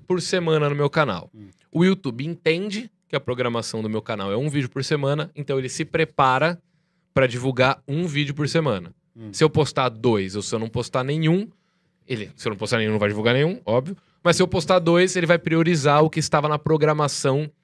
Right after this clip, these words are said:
Speaker 1: que eu
Speaker 2: Entendi.
Speaker 1: ensinei o algoritmo a ter.
Speaker 2: Entendi.
Speaker 1: E por isso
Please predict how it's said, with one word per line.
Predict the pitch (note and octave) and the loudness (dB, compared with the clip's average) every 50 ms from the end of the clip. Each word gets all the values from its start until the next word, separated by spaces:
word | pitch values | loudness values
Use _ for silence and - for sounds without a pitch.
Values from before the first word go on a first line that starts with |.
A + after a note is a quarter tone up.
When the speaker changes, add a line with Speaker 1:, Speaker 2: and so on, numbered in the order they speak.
| _ _ _ _ _ - A2 | _ _ _ _ _ -8 -2
Speaker 1:
que | A2 D3 | 0 0
eu | D3 | 2
Speaker 2:
Entendi. | D3+ D#3 | 2 0
Speaker 1:
ensinei | D3 - - D#3 C#3+ C#3+ | -2 -4 -4 -2 0 2
o | D3+ D#3+ D#3+ | 6 6 6
algoritmo | D#3 D3 D3 D3 D3 C#3+ C#3 - C3+ D3+ D3+ | 6 6 4 0 0 0 -2 -2 0 2 2
a | D3+ | 2
ter. | C#3+ - - G#2 F#2+ F2+ - _ _ _ _ _ G#2+ | 2 0 0 0 0 -2 -6 _ _ _ _ _ -20
Speaker 2:
Entendi. | G#2 - A2 A2 G#2+ G2 G2 F#2+ F2+ _ _ _ _ _ _ - | -20 -20 -20 -20 -20 -20 -20 _ _ _ _ _ _ _ _ -4
Speaker 1:
E | F3 | -4
por | D3+ - - A3 A3+ G3+ | -2 -2 -2 0 0 2
isso | F#3 G3+ B3 C#4 - - - - C3 G#2+ F#2+ | 2 0 -2 -2 -2 -4 -4 -2 -4 -4 -6